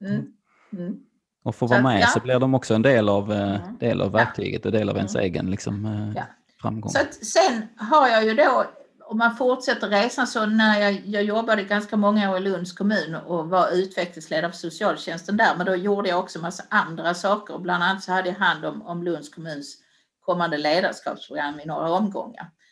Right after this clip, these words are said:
Speaker 1: Och där fick jag ju också använda alla mina metoder, men då kunde jag inte Lego C S Play, vilket är jättesynd, för då skulle de ha fått bygga, hur ser jag på ledarskap? Alltså, det hade varit
Speaker 2: Ja, ja.
Speaker 1: jättespännande, men jag kunde inte den
Speaker 2: Nej.
Speaker 1: metoden då.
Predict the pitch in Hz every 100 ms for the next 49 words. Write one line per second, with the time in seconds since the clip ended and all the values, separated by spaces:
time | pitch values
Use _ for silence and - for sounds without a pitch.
0 | _ - 196 185 180 220 214 180 175 175
1 | - - 180 202 156 - 165 190 196 143
2 | - 139 - - 101 107 156 185 190 -
3 | - 247 339 170 185 330 - 156 147 151
4 | - 139 151 - - - - 185 208 196
5 | 208 - - 202 - - 175 - 202 202
6 | 233 254 220 208 202 190 185 185 - 175
7 | 196 220 202 165 - - - 214 208 226
8 | 190 196 190 180 202 339 - - - -
9 | - _ - 208 339 - - - 277 -
10 | - 285 131 151 131 - 131 151 175 175
11 | 170 190 233 262 403 - 285 330 220 330
12 | - 220 139 135 139 175 160 147 165